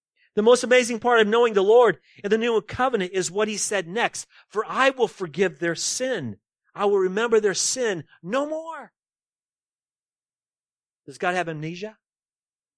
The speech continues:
<laughs> In one sense, yes. He forgets our sin completely. But in actuality, what we know that is, he knows full well what we've done and who we are.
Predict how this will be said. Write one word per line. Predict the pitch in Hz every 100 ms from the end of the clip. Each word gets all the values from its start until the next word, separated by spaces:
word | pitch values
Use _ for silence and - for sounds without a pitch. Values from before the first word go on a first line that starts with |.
| _ _ _ -
<laughs> | 202 _ _
In | 131
one | 139 202
sense, | - 190 196
yes. | 165 226 160 - - _ _ _ _ _
He | 233
forgets | - 175 185 214
our | 214 208
sin | - 226 226 147 _ _ _ _
completely. | 175 170 233 190 104 _ _ _ _ _ _ _ _ _ _ _
But | -
in | 147
actuality, | 156 160 170 156 139
what | 180
we | 160 143
know | 147 190
that | 135 139
is, | 170 143 131 - _
he | 180
knows | 170 156 147
full | - 180 175
well | 175 143
what | 117
we've | 120 117
done | 139 120
and | 117
who | 123
we | 113
are. | 117 113 92